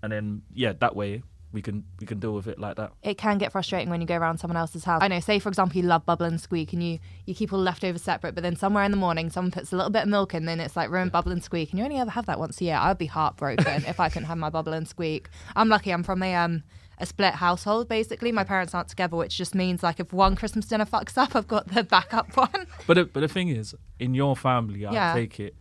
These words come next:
Speaker 1: you're, I, well, I shouldn't assume, are you the only vegan?
Speaker 2: I am the only vegan, yeah.
Speaker 1: Okay.
Speaker 2: But I've got, um,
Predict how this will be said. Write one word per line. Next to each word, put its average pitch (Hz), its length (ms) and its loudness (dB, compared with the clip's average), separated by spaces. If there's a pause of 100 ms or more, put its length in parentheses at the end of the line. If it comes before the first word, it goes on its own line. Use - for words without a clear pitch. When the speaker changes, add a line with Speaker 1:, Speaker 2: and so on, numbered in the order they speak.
(380)
Speaker 1:
you're, 123 480 4 (320)
I, 117 280 4
well, 113 260 0
I 107 60 -6
shouldn't 120 280 -2
assume, 95 360 -8 (120)
are 120 180 4
you 104 120 0
the 95 160 -6
only 95 160 -4
vegan? 90 160 -6
Speaker 2:
I 196 80 2
am 185 180 2
the 175 100 0
only 170 180 -2
vegan, 165 440 -4
yeah. 165 220 -2
Speaker 1:
Okay. - 120 -6
Speaker 2:
But - 120 6
I've 214 100 2
got, 226 280 6
um, 185 500 6